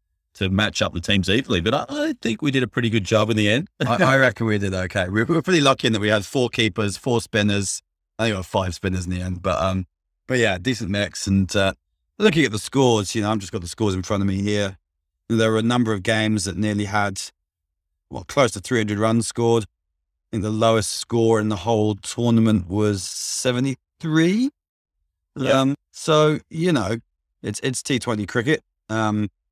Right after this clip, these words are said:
Speaker 2: and playing two games a day, I think certainly some of the lower scores came on day two. I think boys starting to feel it really once you get to that, that fourth game in, in two days. Uh,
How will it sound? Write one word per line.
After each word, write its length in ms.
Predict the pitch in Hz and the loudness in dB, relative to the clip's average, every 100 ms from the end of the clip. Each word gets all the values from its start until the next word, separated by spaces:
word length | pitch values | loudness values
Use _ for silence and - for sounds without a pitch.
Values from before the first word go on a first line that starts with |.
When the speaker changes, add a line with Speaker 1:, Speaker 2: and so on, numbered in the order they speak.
| _ _ _ | _ _ _
Speaker 2:
and 380 | 110 107 104 - | -4 -2 -2 0
playing 220 | 156 156 | 2 4
two 200 | - 147 | 2 2
games 280 | 131 123 110 | 2 2 0
a 40 | |
day, 320 | 95 110 117 | 0 2 2
I 60 | 110 | 0
think 320 | 104 101 95 - _ _ _ - | -2 -4 -4 -14 _ _ _ -6
certainly 180 | 127 | -2
some 160 | 107 120 | 0 0
of 60 | 110 | 2
the 40 | |
lower 160 | 113 113 | 2 2
scores 320 | - 110 101 | -2 -2 -2
came 240 | 120 104 | 0 0
on 100 | 104 | 0
day 220 | 95 101 | -2 -2
two. 300 | 92 123 104 | -2 0 0
I 40 | 101 | 0
think 280 | 104 98 87 | -2 -4 -2
boys 320 | 98 98 - _ _ _ _ _ | -4 -4 -8 _ _ _ _ _
starting 300 | - 117 107 | -4 -2 0
to 200 | 113 95 - _ _ | -2 -4 -10 _ _
feel 360 | - 139 135 | 0 2 4
it 120 | 110 92 | 2 0
really 220 | 101 110 | -2 0
once 240 | 117 98 | 0 -2
you 20 | |
get 140 | 113 - | -4 -2
to 80 | 104 | -2
that, 160 | 98 - | -4 -4
that 160 | 104 | -6
fourth 380 | - - 110 85 | -4 -2 -2 -2
game 300 | 117 107 104 | 0 2 0
in, 140 | 98 101 _ _ - | -4 -8 _ _ -6
in 120 | 107 | -4
two 200 | - 117 | -2 -2
days. 480 | 104 98 98 - - | 0 -2 -2 -4 -4
Uh, 240 | 101 95 | -4 -6